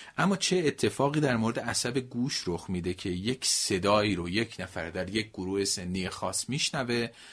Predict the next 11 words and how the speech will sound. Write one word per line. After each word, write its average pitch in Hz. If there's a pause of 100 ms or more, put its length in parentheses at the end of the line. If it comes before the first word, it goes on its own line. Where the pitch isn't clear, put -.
(320)
اما 170
همون 185
صدا 120
رو 151
فرد 117
دیگه‌ای 110
در 101
یک 107
گروه 107
سنی 104
دیگه 110